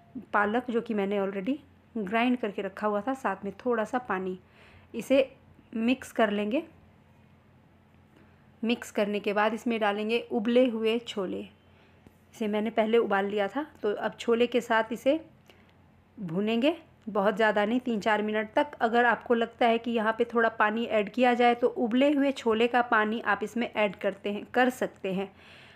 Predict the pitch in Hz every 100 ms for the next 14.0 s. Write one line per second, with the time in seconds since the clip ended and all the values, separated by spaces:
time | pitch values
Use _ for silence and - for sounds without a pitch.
0 | - 220 233 233 240 240 240 233 220 233
1 | 226 226 233 220 - 214 214 233 233 220
2 | 220 220 220 233 226 247 226 202 214 214
3 | 247 208 220 269 247 220 247 240 254 -
4 | 226 226 226 226 262 233 247 - - _
5 | - - - 202 190 185 190 175 175 -
6 | - 196 220 226 233 247 254 254 240 190
7 | 196 208 190 - 208 196 190 233 294 -
8 | _ _ - 196 - 220 208 214 - 220
9 | 214 220 208 190 196 262 254 - - _
10 | - - - _ 202 196 - - 247 185
11 | 214 269 277 247 233 226 220 - 240 233
12 | - _ - 233 254 247 226 220 226 220
13 | 226 208 - 202 202 208 208 214 208 294